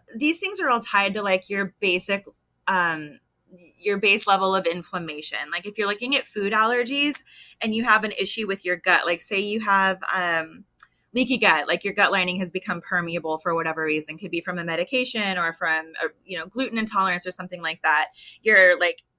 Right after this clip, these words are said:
your allergy markers, your inflammation markers are just gonna be high across the board, and you can come back with results that say you're allergic to everything under the sun, and you'll be like, "Wait,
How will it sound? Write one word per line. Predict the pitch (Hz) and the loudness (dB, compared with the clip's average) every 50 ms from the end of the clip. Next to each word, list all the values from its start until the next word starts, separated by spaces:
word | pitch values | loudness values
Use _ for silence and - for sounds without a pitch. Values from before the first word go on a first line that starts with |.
| _ _ _ _ - - - - | _ _ _ _ -20 -20 -20 -8
your | 214 208 185 175 175 170 170 170 165 165 160 _ _ _ - - _ - | -2 2 2 4 4 4 2 2 0 0 -2 _ _ _ -20 -20 _ 0
allergy | 175 196 202 214 233 247 233 208 262 269 | 2 2 4 4 2 0 0 -2 -4 -4
markers, | 254 247 233 226 240 233 - 262 262 269 254 214 | 0 2 2 2 2 0 -2 -2 -2 0 -2 -2
your | 185 - | -4 -6
inflammation | 214 208 - 208 190 170 170 - - 220 220 | -6 -8 -10 -8 -6 -6 -6 -8 -8 -6 -4
markers | 220 226 226 254 254 226 214 | -4 -4 0 0 -2 0 -2
are | 202 | -6
just | 196 196 - | -6 -8 -8
gonna | 214 202 190 | -6 -6 -6
be | 185 185 | -6 -8
high | 185 - - 180 175 | -8 0 0 2 2
across | 180 175 - 185 170 180 - | 2 -2 -2 -4 -4 -4 -4
the | - 180 | -10 -10
board, | - 165 160 170 185 185 | -8 -4 -2 -2 -2 -4
and | 190 185 | -6 -10
you | 175 | -12
can | - - 180 | -12 -14 -20
come | - - 202 190 | -16 -12 -10 -2
back | 180 190 175 170 170 170 _ _ _ _ _ _ | 2 4 4 4 4 0 _ _ _ _ _ _
with | - 202 202 | -10 -10 -6
results | 196 190 185 190 180 170 170 170 - | -6 -6 -2 0 0 0 0 -2 -4
that | 185 - - | -6 -4 -4
say | - - 185 175 170 170 170 165 156 - | -4 -2 -2 -2 0 0 0 -2 -2 -4
you're | 180 185 175 170 | -4 -2 -2 0
allergic | 165 170 170 170 170 170 - | 0 0 0 -2 -4 -10 -14
to | - - 170 | -12 -10 -10
everything | 175 160 165 156 - 160 151 | -8 -8 -10 -12 -10 -10 -10
under | 147 147 147 147 | -8 -8 -8 -8
the | 139 139 | -8 -10
sun, | - - 151 135 139 143 147 | -8 -6 -6 -6 -6 -8 -10
and | 151 160 160 160 | -16 -14 -6 -4
you'll | 170 160 | -4 -2
be | 170 170 | 0 0
like, | 165 151 156 - - | 0 0 -2 -4 -4
"Wait, | 170 139 107 90 - | -4 -4 -4 -6 -8